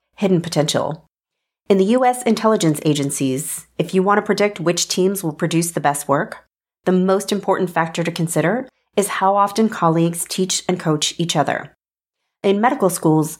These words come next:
students learn as much when they're taught by peers as by faculty."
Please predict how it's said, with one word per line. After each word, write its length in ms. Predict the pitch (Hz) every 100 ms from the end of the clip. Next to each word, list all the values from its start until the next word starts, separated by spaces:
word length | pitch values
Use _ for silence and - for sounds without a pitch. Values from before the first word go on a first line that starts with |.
| -
students 440 | - 220 226 226
learn 180 | 196 185
as 100 | 165
much 360 | 165 214 -
when 80 | 180
they're 100 | 165
taught 260 | 151 156 -
by 120 | 139
peers 500 | 143 180 185 220 226 -
as 120 | 180
by 120 | 180
faculty." 680 | 180 156 165 160 113 - -